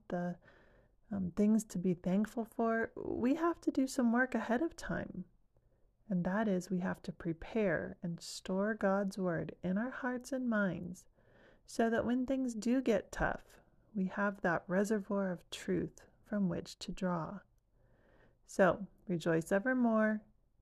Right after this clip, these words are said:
pray without ceasing, in everything give thanks. We are told to rejoice in the biblical truths and the rich spiritual blessings that God bestows on us,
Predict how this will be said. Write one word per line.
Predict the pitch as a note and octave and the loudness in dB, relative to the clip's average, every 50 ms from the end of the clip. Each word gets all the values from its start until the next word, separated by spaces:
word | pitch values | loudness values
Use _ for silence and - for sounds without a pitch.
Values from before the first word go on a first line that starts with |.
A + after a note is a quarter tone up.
| _ | _
pray | - - - F3+ F#3 | -6 2 4 6 6
without | G3+ G#3 - A3+ A#3 B3 B3 - | 6 4 2 0 -2 -2 -2 -4
ceasing, | - - G3 F#3 F3 D#3+ - - F3+ F3 F3 F3 F3+ F3+ - - _ _ _ - - | -6 -4 -2 -2 -2 -2 -4 -4 -2 -2 -2 -2 -4 -6 -8 -16 _ _ _ -16 -6
in | - G3 F#3+ - - - | -2 -2 -2 -2 -2 -2
everything | G3 G#3+ G3+ G#3 A3 G#3+ G3 - - F#3 F3 F3 F3+ F3 E3 | 0 0 0 0 -2 -4 -4 -2 -2 -2 0 0 0 -2 -2
give | - D#3+ D3+ D3+ D#3 - _ - | -2 -4 -6 -6 -8 -12 _ -12
thanks. | - - - - - - - - - - - - _ _ _ _ _ - _ - _ _ _ - - _ _ - - | -12 -12 -12 -12 -16 -14 -14 -14 -16 -16 -20 -20 _ _ _ _ _ -20 _ -20 _ _ _ -20 -20 _ _ -6 -2
We | G3 G3+ F#3+ - | 0 0 2 2
are | - G3 G#3 A#3 A#3+ | 2 4 4 4 2
told | - - C4 C#4 D4+ D#4 - - F3+ | 2 2 2 4 4 2 2 -2 -4
to | - - F3+ | -4 -4 -2
rejoice | F3+ F3+ E3 E3 - F#3 F#3 G3 F#3+ - G3+ | 0 0 -2 0 2 2 2 2 2 0 0
in | F#3 F3+ | 2 2
the | F3 | 2
biblical | E3 F3 F3+ F3+ F#3+ G3+ - - G#3 G3+ | 2 0 0 2 0 -2 0 -2 -4 -4
truths | - - - G#3+ G3+ F3+ E3 D#3+ D#3 - - - - | -4 -6 -2 0 2 2 2 0 -4 -8 -12 -8 -4
and | F#3 F#3 F#3 | -2 0 2
the | F#3+ F#3+ | 2 2
rich | F3+ F#3 A3 A#3+ A#3+ - - | 2 2 2 0 0 -2 -12
spiritual | - - - A3 G#3+ G#3 G#3 - G#3+ G3 | -12 -4 -2 0 0 0 0 -2 -4 0
blessings | G3+ G3 F#3+ F#3 - - F3+ E3 D#3+ D#3 - | 2 0 0 0 -4 -6 -6 -6 -6 -6 -6
that | - - - - | -10 -12 -10 -4
God | - E3+ E3+ F3+ G3 F#3 F#3+ | -2 0 0 2 0 0 -2
bestows | - G3 - - - - F3+ F3 F3 E3+ - - | -4 -6 -6 -8 -6 -4 -4 -2 -2 -4 -6 -6
on | - E3 E3 D#3 D3+ | -6 -4 -4 -4 -4
us, | D#3 - - - - - - - | -6 -8 -8 -10 -12 -14 -18 -20